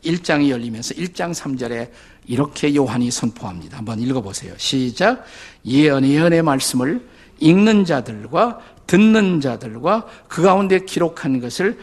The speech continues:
지키는 자들에게 복이 있나니." 누구에게 복이 있어요? 지키는 자들. 읽어야 돼요.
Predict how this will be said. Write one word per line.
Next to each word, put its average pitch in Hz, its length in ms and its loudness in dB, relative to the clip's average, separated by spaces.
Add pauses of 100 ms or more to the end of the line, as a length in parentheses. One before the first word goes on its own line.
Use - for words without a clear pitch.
(220)
지키는 214 680 2
자들에게 147 760 -2
복이 143 260 0
있나니." 123 360 0
누구에게 190 420 2
복이 170 260 -2
있어요? 175 380 -4 (600)
지키는 143 420 -6
자들. - 160 -16 (920)
읽어야 180 500 6
돼요. 113 280 -10